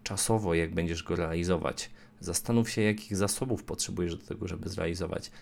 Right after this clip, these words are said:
skąd możesz wziąć dane, w jaki sposób możesz to przerobić, przetworzyć te dane,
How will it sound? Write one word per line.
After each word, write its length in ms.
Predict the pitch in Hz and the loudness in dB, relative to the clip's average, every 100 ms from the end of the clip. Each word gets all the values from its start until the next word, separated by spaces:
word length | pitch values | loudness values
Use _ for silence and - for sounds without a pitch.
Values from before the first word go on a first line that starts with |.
| - | -16
skąd 300 | - 82 82 | -6 -4 0
możesz 280 | 87 95 98 | 2 2 4
wziąć 260 | 117 113 | 4 4
dane, 360 | 101 104 90 - - - - | 2 2 2 -4 -10 -18 -6
w 40 | |
jaki 220 | 87 - | -4 -2
sposób 360 | 98 95 95 104 | -2 0 -2 0
możesz 260 | 104 101 - | 0 0 -2
to 120 | 104 - - - | -6 -8 -20 -8
przerobić, 720 | - 95 107 117 90 76 - - - - | -2 2 4 4 2 -4 -8 -12 -20 -10
przetworzyć 520 | - - - 113 92 - | -10 -6 2 4 4 0
te 100 | 85 | -2
dane, 280 | 80 71 | -2 -4